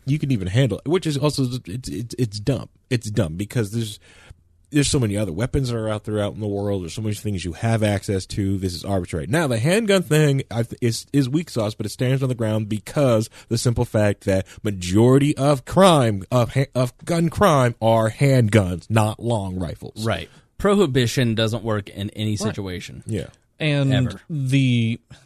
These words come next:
Speaker 3: like, I think that even if we lowered the, uh,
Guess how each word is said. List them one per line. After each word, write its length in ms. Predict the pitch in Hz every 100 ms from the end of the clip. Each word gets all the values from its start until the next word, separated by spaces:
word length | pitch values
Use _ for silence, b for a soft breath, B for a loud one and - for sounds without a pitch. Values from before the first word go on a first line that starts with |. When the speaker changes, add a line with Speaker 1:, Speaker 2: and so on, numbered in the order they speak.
| B 135
Speaker 3:
like, 220 | 135 156
I 140 | 147 165
think 300 | 165 156 139
that 140 | 135
even 200 | 131 127
if 140 | 120 127
we 140 | 120
lowered 400 | 117 117 120 113
the, 180 | 113 110
uh, 260 | 113 101